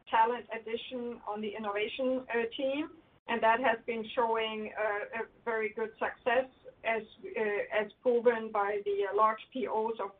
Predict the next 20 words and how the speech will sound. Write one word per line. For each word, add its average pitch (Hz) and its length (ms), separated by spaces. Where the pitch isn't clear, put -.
hundred 220 360
million 208 300
dollar 208 400
that 196 180
we 202 140
have, 208 300
uh, 208 140
been, 202 240
uh, 185 260
able 214 240
to, 220 160
to 226 140
secure. 254 500
So 233 180
investment 240 540
into 233 320
that 214 280
team 233 360
has 214 160
been, 202 320